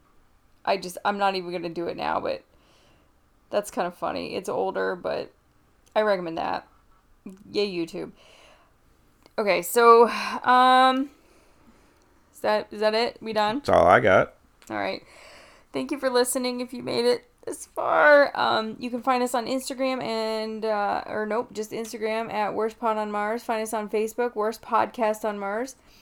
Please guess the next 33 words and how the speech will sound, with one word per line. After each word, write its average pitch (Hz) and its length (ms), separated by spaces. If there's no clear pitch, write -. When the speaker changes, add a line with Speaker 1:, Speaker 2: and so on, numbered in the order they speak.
Speaker 1:
Send 240 260
us 240 160
an 233 100
email, 226 500
worstpodonmars 214 1080
at 190 160
gmail 190 300
dot 185 180
com. 220 460
Um, 202 340
stop 226 180
by, 254 300
say 247 200
hi. 277 440
Um, 214 600
on 226 300
Tuesdays, 269 880
we 247 100
do 240 220
these 226 240
little 233 640
itty 233 280
bitty 233 420
small 233 540
episodes 226 640
where 226 180
we 226 160
do, 214 600
we 233 140
t-, 226 180
take 240 260
an 269 100
album 226 580